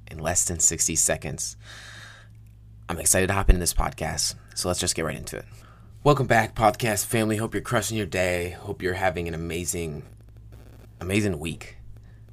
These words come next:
guys. Um, I'm stoked to hop into this podcast. I want to start off with number one of why you can't stay consistent, because I really just wanna hop right into this podcast today. And it's number one is you're trying to do too much.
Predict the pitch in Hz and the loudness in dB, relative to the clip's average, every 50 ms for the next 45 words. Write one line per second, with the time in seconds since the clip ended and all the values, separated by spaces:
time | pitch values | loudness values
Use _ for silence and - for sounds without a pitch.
0 | - - 76 - - - - - - - - - 82 85 82 82 80 - - 78 | -10 -8 -8 -6 -6 -6 -6 -6 -8 -10 -8 -6 -4 -2 -2 -2 -4 -6 -6 -6
1 | 80 - - 101 - 92 92 87 - - - - 95 85 80 - 82 80 78 - | -2 0 0 0 2 0 0 -2 -4 -8 -6 -2 0 0 0 0 -2 -4 -4 -6
2 | - - 90 85 80 - 85 78 78 80 78 - - - - - 87 87 92 95 | -4 -2 0 0 0 0 -2 -2 -2 -2 -4 -8 -10 -8 -6 -4 0 0 0 0
3 | - - - 92 90 82 73 - - - - - - - - - 107 98 90 80 | 0 -2 -2 -2 -2 -4 -6 -10 -16 -20 -20 -20 -14 -8 2 4 6 6 6 4
4 | - 87 82 69 90 90 98 104 92 78 - 78 76 64 - 90 - - - - | 2 0 -4 -4 -4 -2 -2 -2 -2 -2 -2 -4 -4 -4 -6 -10 -12 -16 -18 -20
5 | - - - - 92 90 90 85 80 78 80 80 - 90 85 - - - 87 - | -20 -18 -6 -4 -4 0 4 6 6 6 6 2 0 0 0 0 0 0 -2 -2
6 | 87 80 - - - - - 101 110 - - - - - - 92 - 101 92 87 | -2 -2 -2 0 0 0 0 0 0 -2 -6 -12 -10 -8 -6 -4 0 2 2 2
7 | 82 80 - - - - - - - - 90 95 95 110 113 101 92 98 90 85 | 2 0 -2 -2 -4 -6 -12 -10 2 4 6 6 6 4 2 2 2 0 0 2
8 | 80 73 76 73 71 65 64 64 - - - - 60 58 - - 62 55 - - | 2 0 0 0 -2 -2 -4 -2 -2 -2 -2 0 -2 -2 0 -2 -2 -2 0 -2
9 | - - 50 53 - - - - - - - 95 98 90 - 113 120 147 143 98 | -4 -4 -6 -6 -6 -10 -14 -20 -20 -8 -4 0 0 2 2 2 2 2 2 0
10 | 78 64 65 67 64 67 - - - - - 64 58 - - - - - - - | 0 -2 -2 -2 -2 -4 -6 -6 -6 -4 -4 -4 -4 -4 -4 -6 -6 -8 -10 -8
11 | - - 90 - - 113 131 143 127 139 135 139 131 123 113 - - - - | -4 -2 -2 0 2 2 2 2 0 0 0 0 0 0 -2 -4 -6 -10 -12